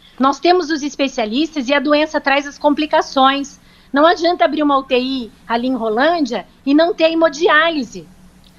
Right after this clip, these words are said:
não ter o hemato, não ter o cardiologista, não ter o neurologista, porque nós estamos vendo que o comportamento da complicação da covid dezenove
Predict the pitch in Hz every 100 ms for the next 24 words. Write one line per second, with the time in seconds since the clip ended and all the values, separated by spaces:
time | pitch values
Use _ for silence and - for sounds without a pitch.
0 | - 285 330 - 320 339 320 330 285 302
1 | 339 - 226 - - - - 254 302 339
2 | 311 311 349 330 294 320 349 269 285 339
3 | - 247 170 _ _ _ 269 302 311 330
4 | 339 330 330 339 320 269 320 330 - 180
5 | - - - 311 311 302 302 302 302 -
6 | 302 277 226 226 240 277 339 415 - -
7 | 294 294 302 359 349 349 339 330 277 262
8 | 240 240 302 320 339 320 285 277 - 247
9 | 233 226 233 208 202 214 262 320 320 349
10 | 320